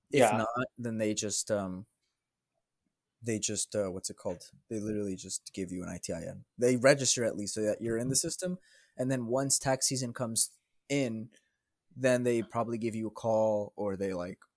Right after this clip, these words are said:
Speaker 1: you, you, you have to set up an appointment with them, and then you actually do your taxes.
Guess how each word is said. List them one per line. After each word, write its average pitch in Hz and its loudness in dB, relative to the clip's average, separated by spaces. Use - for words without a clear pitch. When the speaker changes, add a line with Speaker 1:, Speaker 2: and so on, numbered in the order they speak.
Speaker 1:
you, 110 -6
you, 104 -8
you 113 -8
have 107 -4
to - -8
set 101 -2
up - -8
an 95 -8
appointment 98 -8
with 98 -10
them, 92 -6
and 104 -8
then 104 -4
you 95 -4
actually 92 -10
do - -20
your 98 -10
taxes. - -12